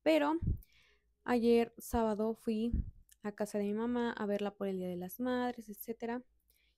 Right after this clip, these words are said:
Y, pues, sí le gustó mucho lo que le di. Vi a mi hermana, a mi sobrinita. Tengo una sobrina, chicas, pero que creen que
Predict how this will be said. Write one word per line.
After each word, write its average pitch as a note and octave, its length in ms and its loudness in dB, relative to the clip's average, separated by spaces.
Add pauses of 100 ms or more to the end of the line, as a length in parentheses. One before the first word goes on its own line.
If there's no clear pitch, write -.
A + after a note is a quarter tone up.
(140)
Y, A3 80 -4
pues, G#3+ 220 0
sí A3 100 2
le A3 120 6
gustó G3+ 280 -2
mucho G3 500 -2 (240)
lo G3 160 -2
que F#3+ 140 -4
le F3+ 160 -4
di. E3+ 180 -6 (720)
Vi A#3 240 6
a G#3 80 6
mi G3 220 2
hermana, A#3+ 720 0
a G#3+ 140 -6
mi F#3+ 180 -4
sobrinita. G#3 1080 -6 (1120)
Tengo B3 240 2
una C4 180 2
sobrina, G3+ 480 -2
chicas, - 480 -12
pero G#3 240 2
que G#3 180 -6
creen A3 340 2
que A#3+ 460 0